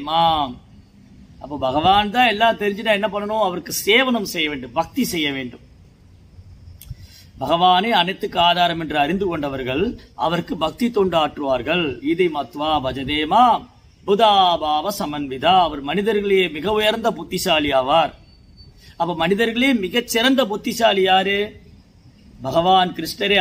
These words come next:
அனைத்துக்கு ஆதாரம் என்று அறிந்து கொண்டு அவருக்கு பக்தி தொண்டு ஆற்றக்கூடிய ஒரு கிருஷ்ண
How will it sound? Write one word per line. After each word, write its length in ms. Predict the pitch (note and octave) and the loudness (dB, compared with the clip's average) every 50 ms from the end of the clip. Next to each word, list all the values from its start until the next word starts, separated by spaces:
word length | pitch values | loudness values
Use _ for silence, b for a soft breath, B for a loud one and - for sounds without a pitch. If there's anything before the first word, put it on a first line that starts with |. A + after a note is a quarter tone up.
| D#3 D#3 | 4 2
அனைத்துக்கு 380 | E3+ F3+ F3 - G3 - E3+ D3+ D#3+ E3+ | 0 -4 -6 -6 -6 -2 0 2 2 4
ஆதாரம் 400 | F3 F3+ F3+ F3+ F3 E3+ E3 E3 | 4 4 4 4 2 0 -4 -6
என்று 160 | D3+ D#3 D3+ C#3+ | -4 0 2 2
அறிந்து 260 | C#3+ E3+ G3+ G3+ A#3 G#3 A3 | 2 2 0 0 -2 -4 -2
கொண்டு 240 | A3 A#3+ A#3 D#4 D#4+ - - - - | -2 0 2 2 0 0 0 -2 -2
அவருக்கு 320 | E3 E3+ E3 E3 - - D3+ C#3 D#3 | -2 -2 -2 -4 -6 -8 -2 -2 -2
பக்தி 260 | E3 E3 - C#4 C#4 - - | -2 0 0 0 0 2 0
தொண்டு 220 | A3+ G#3+ G#3 G3+ F#3+ F3 | -4 -2 0 2 2 2
ஆற்றக்கூடிய 440 | F3 - - E3 - - F3+ G3+ G#3+ G3+ | 2 0 -2 -8 -8 -4 -4 -2 -2 -2
ஒரு 80 | - - | -4 -4
கிருஷ்ண 320 | D#3 D3 - - - F3+ | -6 -8 -8 -6 -6 -4